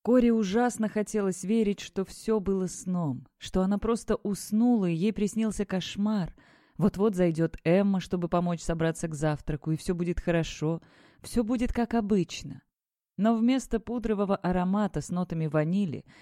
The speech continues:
в нос бил запах свежей крови. Твердый, холодный, землистый пол заменял мягкую перину, а подушкой служило острое иссушенное сено, коловшее щеку. Приходить в себя отчаянно не хотелось,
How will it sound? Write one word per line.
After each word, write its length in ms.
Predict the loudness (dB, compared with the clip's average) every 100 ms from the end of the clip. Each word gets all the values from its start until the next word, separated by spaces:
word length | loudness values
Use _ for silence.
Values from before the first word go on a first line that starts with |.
| -14
в 140 | -2 4
нос 240 | 4 4
бил 260 | 2 2 2
запах 460 | 0 -2 -2 -6
свежей 440 | -4 -4 -2 -2 -6
крови. 520 | -6 -6 -6 -8 -20 _ _ _ _ _ -8
Твердый, 480 | -2 0 0 0 0
холодный, 540 | 2 2 2 0 -2
землистый 580 | 0 0 0 0 -2 -4
пол 340 | 0 0 0 -6 -20 -6
заменял 440 | 2 4 4 4
мягкую 460 | 2 0 0 0 0
перину, 540 | 2 0 2 0 -4 -12 -20 -4
а 100 | 2
подушкой 460 | 4 4 0 -4 -4
служило 560 | 0 0 2 2 0 0
острое 480 | -2 -2 2 2
иссушенное 840 | 2 0 -2 -6 -6 -2 0 0 0
сено, 520 | -4 -4 -2 -4 -8 _ -2
коловшее 560 | 2 4 2 -2 -2 -2
щеку. 500 | -4 -8 -8 -14 -20 _ _ _ _ _ _
Приходить 520 | 2 2 2 2 0
в 20 | -2
себя 340 | -2 4 4
отчаянно 520 | 4 0 0 0 0
не 100 | -2
хотелось, 680 | -2 -2 -2 -2 -2 -6 -14